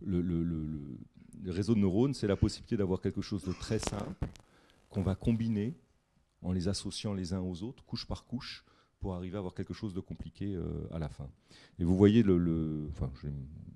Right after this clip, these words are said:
vous avez lu, c'est pas la peine que j'avance, enfin que je reste là-dessus. L'idée dans ce, de, de, des réseaux de neurones, tous dans le deep learning, c'est pas les seuls usages des réseaux de neurones artificiels, mais tous ceux que vous voyez dans toutes les applications ont été dédiés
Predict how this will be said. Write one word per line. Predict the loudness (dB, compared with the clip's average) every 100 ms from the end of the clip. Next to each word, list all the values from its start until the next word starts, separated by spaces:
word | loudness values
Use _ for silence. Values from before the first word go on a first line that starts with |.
| -18 -20 -14
vous | -8 -6
avez | -6
lu, | -8 -10 -12
c'est | -14
pas | -12
la | -8
peine | -8
que | -8 -10
j'avance, | -10 -6 -4 -6 -6 -6 -6 -6 -10
enfin | -8 -8
que | -8
je | -8
reste | -10 -10
là-dessus. | -14 -10 -8 -8 -10 _ -20 -20 -20 _ _ _ _ _ _ _ _
L'idée | -8 -6 0 0
dans | 0 -2
ce, | -6 -10
de, | -6 -6 -6 -6
de, | -6
des | -4
réseaux | -2 -2 -2
de |
neurones, | -2 -2 -2 -4 -2
tous | 0 0 -4 -10 -14 _ _ _
dans | -6 -4
le |
deep | -4 -6 -4
learning, | -4 -2 -4
c'est | -4 -6
pas | -2
les | 0
seuls | -2 0 0
usages | 0 0 0 0
des |
réseaux | -2 -2 -2
de | -4
neurones | -4 -4
artificiels, | -6 -10 -16 -10 -8 -6
mais | -6
tous | -8
ceux | -8 -6
que | -4
vous | -4
voyez | -4 -4 -4
dans | -6
toutes | -8 -10
les | -10
applications | -12 -12 -12 -12 -10 -12 -14 _ _ _ _ _ _
ont | -6 -4
été | -2 -4
dédiés | 2 2 2 2 2 0 -6